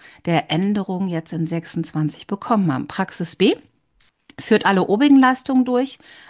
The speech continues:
also sprich Hausbesuche, Impfung, Kleinchirurgie und Sonographie, also auch das, was Praxis A gemacht hat,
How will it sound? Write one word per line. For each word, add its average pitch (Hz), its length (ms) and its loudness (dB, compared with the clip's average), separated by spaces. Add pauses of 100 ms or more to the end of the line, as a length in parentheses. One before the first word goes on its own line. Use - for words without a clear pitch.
also 180 240 -4
sprich - 540 -2 (400)
Hausbesuche, 180 720 0
Impfung, 196 460 2
Kleinchirurgie 175 580 -2
und 147 120 2
Sonographie, 190 680 -2
also 175 240 -2
auch 156 100 -6
das, - 260 -8
was 165 180 -6
Praxis - 480 -6
A 147 180 -4
gemacht 185 420 -6
hat, - 240 -12